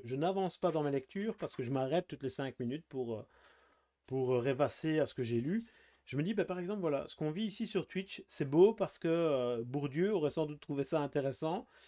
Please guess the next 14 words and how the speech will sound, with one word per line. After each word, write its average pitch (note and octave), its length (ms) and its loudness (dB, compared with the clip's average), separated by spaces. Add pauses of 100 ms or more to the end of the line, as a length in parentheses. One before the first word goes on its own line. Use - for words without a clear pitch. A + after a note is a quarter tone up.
(180)
puisqu'on - 220 0
n'est E3+ 100 4
pas A#3 200 0
dans G#3 120 2
une E3 180 0
illusion E3 440 0
biographique, D3+ 720 2
euh, B2+ 640 -4 (300)
puisqu'on D#3 260 -4
peut C#3+ 140 -8
prendre E3+ 220 -4
des D3+ 100 0
pseudos D3+ 340 -2
différents. C#3 460 -2